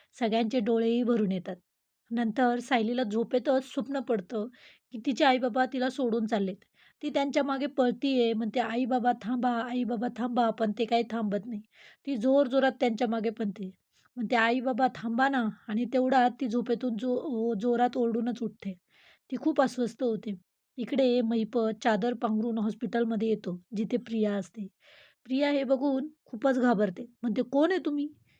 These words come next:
महिपत त्याच्या तोंडावरची चादर काढतो. प्रिया त्याला बघून तर आणखीनच घाबरते आणि तिथून पळायला लागते. महिपत तिचा पाठलाग करतो, म्हणतो, "कुठल्या बिळात जाऊन लप.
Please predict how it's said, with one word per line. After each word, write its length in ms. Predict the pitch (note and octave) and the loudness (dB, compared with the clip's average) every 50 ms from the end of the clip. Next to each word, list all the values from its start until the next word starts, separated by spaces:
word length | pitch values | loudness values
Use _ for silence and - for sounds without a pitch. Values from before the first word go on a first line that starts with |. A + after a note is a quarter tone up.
| _ _ _ _ _ - - | _ _ _ _ _ -6 -2
महिपत 440 | A#3+ B3 B3 B3 B3+ C4+ B3+ B3 B3 | 0 0 0 2 2 2 0 0 0
त्याच्या 200 | - B3 G#3 B3+ A3 C4 | 0 0 0 0 0 2
तोंडावरची 480 | B3+ A#3 A3 A#3 A#3+ B3 G#3+ - C4+ G#3 | 2 2 4 2 2 0 -2 -2 -4 -2
चादर 320 | - B3 A3 F#3 A3 A3 | 0 0 0 2 0 -2
काढतो. 360 | A3 - A3+ A3 A3 - B3 A3+ A3 A3+ A3+ - - | -2 -2 -2 -2 -2 -2 0 0 0 0 -4 -6 -4
प्रिया 200 | G#3 A3+ A3+ A#3 | -2 0 0 0
त्याला 220 | A3 A#3 A#3 A#3 A#3 | 2 2 2 2 2
बघून 260 | G#3 A#3 G#3+ B3 A#3 | 2 0 0 0 0
तर 100 | G#3+ B3 | 2 2
आणखीनच 440 | A3+ G#3+ G3 F3+ - A#3 A#3+ A#3 G#3 | 2 2 0 -2 0 0 0 0 0
घाबरते 460 | G3+ A#3 A3 F3 G3 G3 F3+ - G3 F3+ - _ _ _ _ - | -2 -2 -2 -2 -4 -6 -6 -6 -8 -8 -10 _ _ _ _ -6
आणि 140 | - A3+ A#3+ G#3+ | -2 -2 0 0
तिथून 240 | C4 A3 - C#4 C4 B3+ | -2 -4 -4 -4 -2 2
पळायला 360 | - A#3+ A#3 A3+ A3 A3 A3 | 2 2 4 4 2 2 2
लागते. 340 | G#3+ G3+ F#3 - - A3 G3 - _ _ _ _ - _ - _ - - - | 2 0 -2 -6 -10 -12 -12 -14 _ _ _ _ -20 _ -20 _ -20 -12 -4
महिपत 540 | D#4 C4+ C4 C4 - - E4 D#4 C#4+ C#4+ D4 | 0 2 2 2 2 2 2 2 2 2 0
तिचा 180 | D4+ - D#4+ D4 D4+ | -2 0 0 2 4
पाठलाग 360 | C4+ A#3 A3 - B3+ B3+ B3 B3 - | 4 2 2 2 0 0 0 0 -4
करतो, 300 | B3+ A3+ - - A#3+ A#3 | -4 -4 -2 -2 0 0
म्हणतो, 380 | A3+ A3+ A3+ G#3+ G#3+ B3 A#3 A3+ A#3 B3 B3 - _ _ _ _ - | 0 0 0 -2 0 0 2 2 2 0 -4 -8 _ _ _ _ -8
"कुठल्या 340 | C4+ B3+ - - C4+ D4 D#4 D4 | -8 -8 -4 0 4 4 6 6
बिळात 320 | D4 D4 C#4+ C#4+ B3+ G#3+ | 6 4 4 4 4 4
जाऊन 260 | A#3+ B3+ C4 C4 B3 B3+ | 4 4 4 6 4 4
लप. 200 | B3+ A#3 F#3+ | 4 2 2